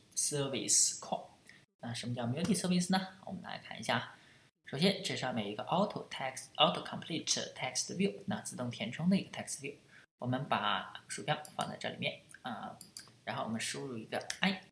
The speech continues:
可以发现它自动有一个填充啊，I O S D V R O G，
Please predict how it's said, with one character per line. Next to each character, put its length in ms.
可 80
以 40
发 160
现 200
它 200
自 220
动 140
有 80
一 60
个 80
填 300
充 180
啊 180
，I 200
O 20
S 260
D 140
V 140
R 240
O 260
G， 240